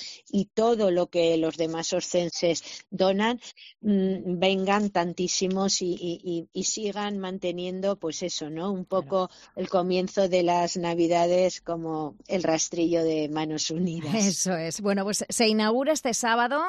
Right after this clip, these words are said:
Speaker 2: será a partir de las cinco de, de la tarde
Speaker 1: Ujú.
Speaker 2: esa, esa inauguración.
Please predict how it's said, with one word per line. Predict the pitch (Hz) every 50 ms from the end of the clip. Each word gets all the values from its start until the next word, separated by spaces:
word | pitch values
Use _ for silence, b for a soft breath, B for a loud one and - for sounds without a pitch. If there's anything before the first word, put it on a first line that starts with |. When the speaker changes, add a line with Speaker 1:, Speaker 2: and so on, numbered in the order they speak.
| 330 247
Speaker 2:
será | - - 202 180 190 196 202 196 B B B B B B B B
a | 165 165
partir | - 175 170 165 190 196 202
de | 208 214
las | 214 202 190 185 - 208 170 160 -
cinco | 285 320 339 311 240 233 220
de, | 202 196 196 190 185 175 170 -
de | - 180 180 185 180
la | 175 165 160
tarde | - 170 175 175 175 202 220 233 233
Speaker 1:
Ujú. | - 220
Speaker 2:
esa, | 247 220 180 175 175 170 165 165 -
esa | - 165 - - 202 180 170 170 165 165 170
inauguración. | 170 170 165 151 156 170 170 165 - 196 190 196 214 220